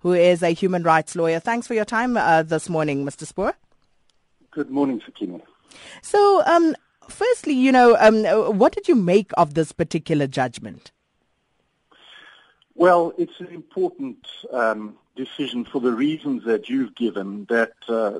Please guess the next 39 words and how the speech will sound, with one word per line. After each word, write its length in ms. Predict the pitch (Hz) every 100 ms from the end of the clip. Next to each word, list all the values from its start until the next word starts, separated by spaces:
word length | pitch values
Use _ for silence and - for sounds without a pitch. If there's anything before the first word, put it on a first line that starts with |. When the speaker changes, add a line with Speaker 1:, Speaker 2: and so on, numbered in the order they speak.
| -
Speaker 2:
families 400 | 135 135 123 113
of 120 | 92
workers 380 | 104 104 - 95
who've 180 | 101 _
died 280 | 104 101 - _ _ _ _
and 160 | 160 147
workers 320 | 165 180 160
who've 120 | 135
been 160 | 117 117
injured 400 | 139 110 90 - -
are 140 | 110
now 180 | 107 107
entitled 640 | 104 - 120 107 104 101 _ -
to, 400 | 113 104 98 98
um, 240 | 92 87 _ _ _ _ _ _ _
get 180 | 120 113
hold 340 | - 120 131
of 160 | 123 98
the 80 |
reports. 520 | 98 - - 117 - -
But 180 | 160 -
perhaps 380 | 147 160 196 - _ _ - _ _ _ _ -
more 340 | 120 185 247
significantly, 1160 | - 160 123 123 - 123 110 107 - 117 113 -
you 120 | 143 139
know, 120 | 139
we 140 | 147
have 140 | 160 170
a 60 |
problem 440 | - - 190 190 165
with 160 | 113
health 220 | 123 110 -
and 120 | 104
safety 500 | - 117 107 - 120
in 120 | 104
industry 480 | 107 104 - - 101
in 100 | 101
South 300 | - 98 95
Africa. 540 | 95 - 87 - 90